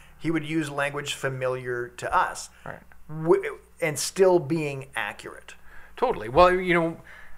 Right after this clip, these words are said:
Speaker 2: it's 'cause it's not, God didn't come down and, you know, create a desk and pen and start writing, right?
Speaker 1: Yeah.
Speaker 2: He had Moses write it down.
Speaker 1: Yes.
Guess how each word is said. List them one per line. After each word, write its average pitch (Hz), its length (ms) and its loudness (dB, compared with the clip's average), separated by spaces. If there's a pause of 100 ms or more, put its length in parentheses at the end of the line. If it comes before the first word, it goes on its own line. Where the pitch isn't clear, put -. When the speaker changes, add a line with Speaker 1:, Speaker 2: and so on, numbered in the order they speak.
(120)
Speaker 2:
it's 160 160 -4
'cause 185 200 -2
it's 160 100 0
not, 196 240 6
God 190 240 12
didn't 190 420 6
come 160 220 4
down 147 280 6
and, 127 200 2 (340)
you 139 80 -8
know, 123 220 0 (380)
create 147 420 4
a 135 60 4
desk 143 400 4
and 123 120 0
pen 143 280 6
and 120 120 4
start 117 280 8
writing, 135 480 6
right? 127 240 8
Speaker 1:
Yeah. - 80 -12 (220)
Speaker 2:
He 156 120 4
had 170 100 10
Moses 165 560 8
write 101 200 6
it 101 100 -6
down. 98 200 -4
Speaker 1:
Yes. 113 300 -8